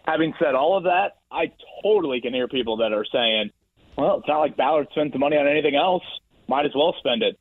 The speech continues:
on Taylor. Might as well spend it on Michael Pittman." Um, and that's certainly true. I mean, they've got a bunch of cap space that <laughs> they haven't used that they could easily just extend Taylor, front load that right now. And it's not like they're paying Anthony Richardson anytime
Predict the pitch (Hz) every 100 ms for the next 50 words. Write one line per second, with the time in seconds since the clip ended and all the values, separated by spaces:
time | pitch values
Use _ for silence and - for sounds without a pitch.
0 | - 120 117 131 110 98 110 135 147 175
1 | 165 143 123 101 - _ - 131 135 127
2 | 117 143 120 95 90 - _ _ - -
3 | 98 220 - 151 170 208 170 165 - 196
4 | - 107 123 127 123 160 160 160 156 165
5 | - - 117 135 - _ _ _ - 120
6 | 131 254 - 214 - - 170 156 277 202
7 | 151 151 147 147 131 127 135 143 143 139
8 | 127 131 _ - - - 131 - 143 139
9 | 135 127 135 131 143 120 127 123 127 120
10 | 127 110 117 123 143 156 110 113 117 -
11 | 131 135 135 139 135 131 120 139 127 131
12 | 165 135 135 123 117 123